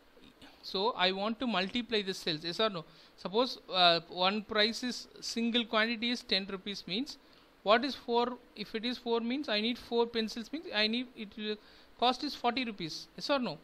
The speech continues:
So multiplication is very easy in Excel. I'll show you how to do that. Okay, here I'll say amount.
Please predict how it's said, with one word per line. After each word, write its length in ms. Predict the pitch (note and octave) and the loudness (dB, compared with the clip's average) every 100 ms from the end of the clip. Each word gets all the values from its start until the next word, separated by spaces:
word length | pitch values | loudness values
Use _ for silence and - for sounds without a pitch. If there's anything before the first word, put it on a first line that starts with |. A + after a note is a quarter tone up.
| - - - | -18 -20 -4
So 180 | B3 | 0
multiplication 680 | A3+ G3+ A3+ B3+ B3+ B3+ - | 2 2 0 -2 0 -2 -2
is 100 | A#3+ | -2
very 240 | G3 G3 | 0 0
easy 400 | A3+ G#3+ - A3 | 0 -4 -6 -6
in 80 | G3 | -4
Excel. 400 | D#3 - - C4+ | -4 -4 -2 2
I'll 160 | A3+ G3 | 4 2
show 180 | - A3 | -2 -2
you 220 | B3 C4+ | -2 -2
how 120 | G3+ | -2
to 140 | G3 G#3 | -4 -6
do 160 | E3 D3+ | -8 -6
that. 100 | B2+ - | -8 -10
Okay, 240 | F3+ C4 C#4 - - _ _ _ _ - _ - - - _ _ _ _ _ _ _ _ - _ _ - | -10 -8 -10 -16 -20 _ _ _ _ -20 _ -20 -20 -20 _ _ _ _ _ _ _ _ -20 _ _ -2
here 120 | A3 | 2
I'll 160 | G3+ F#3 | 4 2
say 300 | - A3 A3 | 0 2 2
amount. 500 | F3+ E3 F3+ C4+ | 2 -4 -6 -6